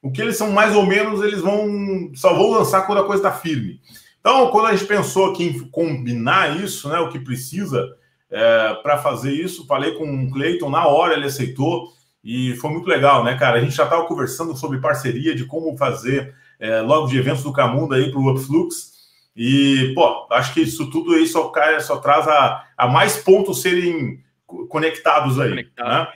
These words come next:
Speaker 1: né?
Speaker 2: isso aí.
Speaker 1: E, então, esse curso, ele tá na trilha, na terceira trilha, né, que é minerar, robotizar e treinar modelos, tá?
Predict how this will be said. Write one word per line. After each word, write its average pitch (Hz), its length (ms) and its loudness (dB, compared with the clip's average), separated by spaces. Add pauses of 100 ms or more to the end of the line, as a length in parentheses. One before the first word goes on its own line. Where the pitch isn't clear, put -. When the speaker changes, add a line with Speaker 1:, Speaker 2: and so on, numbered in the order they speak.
(200)
Speaker 1:
né? - 80 -20 (140)
Speaker 2:
isso - 160 -20
aí. 123 160 -20 (1700)
Speaker 1:
E, 240 520 2 (220)
então, 233 480 4
esse 190 160 0
curso, 220 320 -6
ele 196 140 -4
tá 208 160 4
na 196 140 2
trilha, 165 680 2
na 135 140 0
terceira 180 440 -2
trilha, 202 440 -4
né, 170 160 -4
que 170 100 -6
é 143 80 0
minerar, 160 480 0
robotizar 135 640 -2
e 127 60 -2
treinar 139 360 -2
modelos, 160 720 -6
tá? 127 300 -4